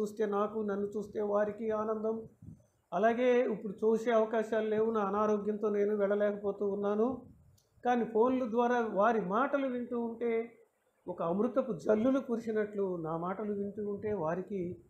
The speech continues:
వాత్సల్యము పెరుగుతూ ఉంటుంది నా మీద. అటువంటి ఆ తల్లులు వారి సంతోషం కోసమై, ఆ,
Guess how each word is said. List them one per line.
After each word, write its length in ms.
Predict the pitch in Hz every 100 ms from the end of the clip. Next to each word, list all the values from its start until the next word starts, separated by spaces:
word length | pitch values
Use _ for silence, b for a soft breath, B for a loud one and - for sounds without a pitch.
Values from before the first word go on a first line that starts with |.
| _ -
వాత్సల్యము 1040 | 143 185 208 - 220 214 208 208 202 175 - - _ 165
పెరుగుతూ 400 | 165 180 196 185
ఉంటుంది 340 | 180 185 180
నా 180 | 180 175
మీద. 260 | 180 185 196 226 240 - _ _ _ _ _ -
అటువంటి 840 | 160 165 165 160 185 214 254 - - _ -
ఆ 80 |
తల్లులు 600 | 156 170 160 170 170 208 - _ -
వారి 540 | 151 160 156 147 147 - _ _ - - -
సంతోషం 800 | 170 175 196 247 247 240 240
కోసమై, 580 | 226 233 240 233 247 254 - - - _ _ - _ _ _ _ _ _ _ _ _ _ _ _ _ _ _ _ - _ -
ఆ, 300 | 190 185